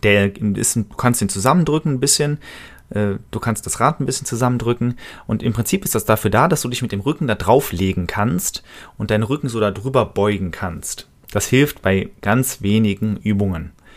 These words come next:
Ich hab das nur hier, weil meine Freundin das zu Hause hat. Gute Sache, kann ich benutzen, schön. Ist aber sehr nischig.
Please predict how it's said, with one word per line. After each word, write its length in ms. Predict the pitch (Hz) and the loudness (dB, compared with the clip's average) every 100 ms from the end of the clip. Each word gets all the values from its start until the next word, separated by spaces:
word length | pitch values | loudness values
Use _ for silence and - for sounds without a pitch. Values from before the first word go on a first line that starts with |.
| - - - _ _ _ _ - | -20 -20 -20 _ _ _ _ -2
Ich 140 | 151 - | 0 0
hab 100 | 147 | 0
das 180 | 110 - | 0 2
nur 160 | 127 127 | 2 2
hier, 420 | 110 117 117 123 _ _ - | 2 2 2 -2 _ _ -8
weil 120 | 90 | -4
meine 140 | 90 | -4
Freundin 320 | - 123 135 | -2 0 0
das 160 | 104 95 | 0 -2
zu 140 | 98 | 0
Hause 260 | 98 104 92 | 0 0 0
hat. 240 | 95 - - _ _ - | -2 -2 -16 _ _ -4
Gute 220 | - 98 | -2 0
Sache, 320 | 98 98 98 | 0 -2 -4
kann 180 | - 101 | -2 -4
ich 80 | - | -2
benutzen, 540 | 95 95 - 95 87 _ | -4 -4 -4 -4 -6 _
schön. 360 | - 107 101 104 _ - - _ _ _ _ _ | -4 -2 0 -4 _ -20 -20 _ _ _ _ _
Ist 220 | 123 - | 0 0
aber 160 | 98 92 | 0 -2
sehr 180 | 90 85 | -4 -4
nischig. 480 | 87 90 - - | -6 -6 -8 -12